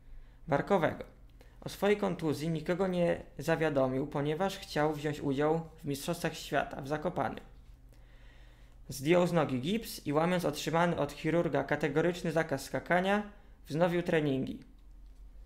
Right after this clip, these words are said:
Dwa tygodnie przed czempionatem wygrał zawody okręgowe w Zakopanem.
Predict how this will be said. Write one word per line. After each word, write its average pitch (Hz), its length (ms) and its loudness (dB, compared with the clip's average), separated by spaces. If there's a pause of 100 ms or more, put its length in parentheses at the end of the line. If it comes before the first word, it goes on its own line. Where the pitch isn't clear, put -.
(920)
Dwa 139 260 2
tygodnie 214 440 4
przed 208 260 -4
czempionatem 160 880 2 (140)
wygrał 175 440 4
zawody 147 360 4
okręgowe 147 500 2
w 135 60 -4
Zakopanem. 139 580 0